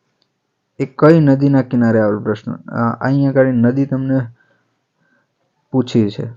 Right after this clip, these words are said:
બરાબર છે? જે તમારે કોમેન્ટ કરવાની છે, સિદ્ધપુર, પાટણ અને દાતા એ કઈ નદીના કિનારે આવેલું છે? ચલો, હું તમને ઓપ્શન આપું છું, હું તમને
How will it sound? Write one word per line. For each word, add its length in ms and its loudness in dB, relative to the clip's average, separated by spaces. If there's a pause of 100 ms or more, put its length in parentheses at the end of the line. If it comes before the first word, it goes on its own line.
(120)
બરાબર 340 2
છે? 220 -4
જે 160 -4
તમારે 300 0
કોમેન્ટ 380 -2
કરવાની 340 -2
છે, 140 -6
સિદ્ધપુર, 760 -4
પાટણ 440 0
અને 320 -4
દાતા 460 0
એ 80 -6 (160)
કઈ 180 2
નદીના 420 0
કિનારે 460 -6
આવેલું 280 -6
છે? 140 -10 (720)
ચલો, 160 -2
હું 220 -6
તમને 260 -2 (100)
ઓપ્શન 360 -2
આપું 260 -4
છું, 220 -16 (400)
હું 140 -6
તમને 360 -4